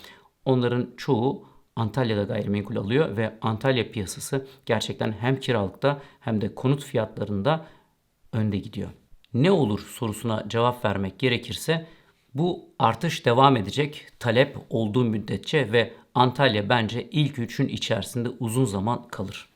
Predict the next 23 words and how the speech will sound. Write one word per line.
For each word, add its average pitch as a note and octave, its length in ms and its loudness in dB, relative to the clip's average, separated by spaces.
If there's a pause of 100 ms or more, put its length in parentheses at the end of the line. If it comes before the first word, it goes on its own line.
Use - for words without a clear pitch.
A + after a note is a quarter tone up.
(140)
Bu C3 140 0
soru G3 260 2
için G3 380 0
aslında E3+ 680 0
başka C#3 400 2
illerle C#3+ 500 4
de G2+ 100 0
bir G#2 220 -4
karşılaştırma A2 760 0
yaptığım A#2 420 2
zaman A2 360 -2
İstanbul D#3+ 600 0
ve D#3+ 180 0
Muğla C#3 380 2
için - 340 -8 (100)
özellikle G2+ 460 -4
karşılaştırma G#2 680 -4
yaptım. G2+ 360 -2 (580)
Artış E3 440 2
trendi E3+ 500 2
aslında D3 640 2
birbirine C3+ 680 -2
yakın A2 520 -4